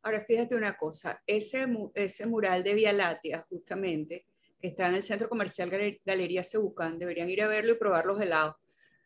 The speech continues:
Este, ¿sabes qué me recordó? Me recordó, y lo puse en mi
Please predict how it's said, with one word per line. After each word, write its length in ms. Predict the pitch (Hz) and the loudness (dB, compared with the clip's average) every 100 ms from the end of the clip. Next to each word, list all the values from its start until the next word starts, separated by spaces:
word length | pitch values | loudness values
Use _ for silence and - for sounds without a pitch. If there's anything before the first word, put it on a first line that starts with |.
| _ _ - | _ _ 2
Este, 500 | 196 - 196 185 - _ _ _ _ | 2 2 -2 -2 -6 _ _ _ _
¿sabes 380 | - - 269 277 | -16 0 2 2
qué 100 | 277 | 2
me 140 | 262 254 | 0 4
recordó? 440 | 247 220 202 220 | 2 2 4 4
Me 100 | 208 | 4
recordó, 680 | 196 196 196 196 226 240 247 | 2 0 0 4 6 6 6
y 80 | 240 | 6
lo 100 | 226 | 6
puse 240 | 302 392 | 4 2
en 80 | 370 | 4
mi 120 | 269 | 6